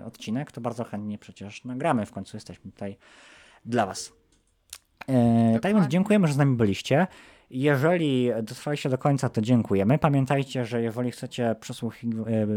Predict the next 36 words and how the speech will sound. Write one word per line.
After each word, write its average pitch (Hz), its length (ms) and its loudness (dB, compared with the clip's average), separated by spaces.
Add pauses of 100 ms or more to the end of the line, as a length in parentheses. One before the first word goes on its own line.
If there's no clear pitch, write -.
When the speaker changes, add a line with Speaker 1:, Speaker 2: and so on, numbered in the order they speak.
(240)
Speaker 1:
mieć 110 260 -2
dostęp 110 340 -4
do 101 100 -4
Cast - 300 -4
Noir 104 240 4
Plus, 208 260 6
to 143 100 0
musicie 127 400 0
obserwować 127 580 -4
naszego 107 300 -4
Discorda. 156 540 0 (360)
Link 160 220 2
do 135 120 2
Discorda 123 400 0
jest 110 140 -2
oczywiście 123 420 -6
w 104 60 -10
opisie 127 400 -6
zarówno 107 600 0
na 101 640 0 (220)
platformach 120 420 -2
podcastowych, 104 580 -6
jak 104 180 -12
i 104 40 -6
na 92 80 -6
YouTubie. 151 480 0 (760)
E, 101 340 0
wbijajcie 151 440 0
na 95 380 0
Discorda, 160 460 2
tam 131 140 2
jest 104 140 0
zakładka. 104 640 -4
Jeżeli 120 280 -4
nie 120 100 -4
chcecie, 113 300 -4